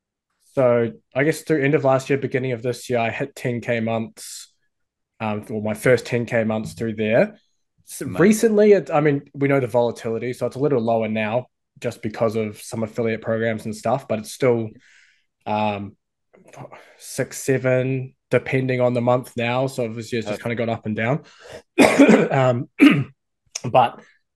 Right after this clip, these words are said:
Speaker 1: you know, it's just a matter of just continuing to keep pumping content on those sites, 'cause Lift Big, Eat Big is the on-, is monetized with display ads as well, because
Speaker 2: Yes,
Speaker 1: the traffic
Speaker 2: that
Speaker 1: potential is, like,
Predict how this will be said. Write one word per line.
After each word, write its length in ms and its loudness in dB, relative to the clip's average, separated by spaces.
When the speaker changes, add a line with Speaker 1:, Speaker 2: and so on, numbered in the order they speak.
Speaker 1:
you 60 2
know, 140 0
it's 220 -6
just 280 -2
a 40 0
matter 220 4
of 80 0
just 180 -4
continuing 340 -2
to 100 -8
keep 220 -8
pumping 420 0
content 440 -4
on 120 -4
those 180 -6
sites, 220 -2
'cause 220 -2
Lift 140 2
Big, 100 6
Eat 140 4
Big 160 6
is 160 0
the 80 -4
on-, 160 4
is 200 -4
monetized 360 2
with 120 -6
display 460 -2
ads 160 -6
as 160 -12
well, 260 -10
because 280 2
Speaker 2:
Yes, 100 0
Speaker 1:
the 100 4
traffic 320 2
Speaker 2:
that 60 -12
Speaker 1:
potential 420 -2
is, 160 -6
like, 260 -2